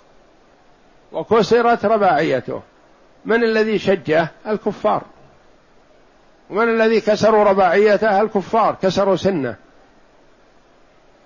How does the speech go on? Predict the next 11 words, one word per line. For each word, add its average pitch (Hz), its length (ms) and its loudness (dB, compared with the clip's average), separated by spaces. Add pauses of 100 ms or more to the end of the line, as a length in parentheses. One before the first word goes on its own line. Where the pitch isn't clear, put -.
(3250)
هذا 220 560 2 (300)
وهو 214 340 4
النبي 214 520 0
صلى 190 240 0
الله 185 340 2
عليه 170 300 0
وسلم، 151 480 -4 (920)
وهو 214 320 4
سيد 240 520 0
ولد 240 420 4
آدم، 185 520 0